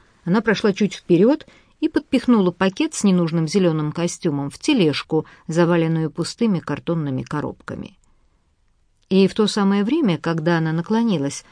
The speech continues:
сумочка сползла с плеча, и ее тут же выдернул какой-то шустрый мальчишка. «Ой!» Маша крикнула так громко, что Старыгин, узнавший ее по голосу, одним прыжком оказался рядом с ней.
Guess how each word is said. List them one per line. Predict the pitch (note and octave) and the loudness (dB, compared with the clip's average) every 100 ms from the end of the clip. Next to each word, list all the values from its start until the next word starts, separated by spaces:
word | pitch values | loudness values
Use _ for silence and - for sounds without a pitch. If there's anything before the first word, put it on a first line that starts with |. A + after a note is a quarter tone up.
| _ | _
сумочка | - - C#4 C#3+ B2+ - C#3 | -6 0 2 2 -2 -6 -6
сползла | - - E3+ D#3+ E3+ | -6 -4 -4 -2 -4
с | E3 | -4
плеча, | - F3 E3+ C#4+ D4 - _ _ _ _ _ _ | -4 -4 -2 -2 -2 -6 _ _ _ _ _ _
и | - | 4
ее | C4+ C4 C4 | 4 6 4
тут | B3+ - F4 | 2 2 4
же | G3 G3 | 6 4
выдернул | F#3+ E4 G3 D#3 D#3 C#3+ | 4 4 4 2 0 0
какой-то | F#3+ A3 B3+ F#3 | -2 -2 0 -2
шустрый | - C4+ - G#3+ | -2 -6 -2 0
мальчишка. | F#3+ G3 F#3+ D3+ - - - - _ _ _ _ _ | 0 0 -2 -6 -8 -10 -14 -18 _ _ _ _ _
«Ой!» | F#3 B3+ A3+ B2 _ _ _ _ _ _ _ _ | 0 0 0 -4 _ _ _ _ _ _ _ _
Маша | - F#3 - | -2 0 0
крикнула | G3 G#3 G3 G3 | 2 2 2 2
так | G3 G3+ G3+ | 2 0 2
громко, | C#4+ D#4+ - E3+ - - _ | 2 4 2 0 -4 -16 _
что | - - G#3+ | -8 0 2
Старыгин, | G3+ - A3 D4 G#3 D#3+ | 2 0 0 2 2 0
узнавший | D3 E3+ D#3 - E3+ | 0 -2 -2 -4 -2
ее | E3+ | -2
по | E3+ G#3 | -2 -2
голосу, | F#3+ D#3 C#3 - D3+ _ _ - | 0 0 -2 -8 -10 _ _ -2
одним | C#4 C4+ A3 | 2 4 4
прыжком | A#3+ A#3 - C#3+ | 4 0 0 -2
оказался | C#3 D3 D3 C3+ - | -2 -4 -2 -4 -4
рядом | D#3 C#3+ F3 | -4 -2 -2
с | - | -4
ней. | - C#3 - | -6 -10 -12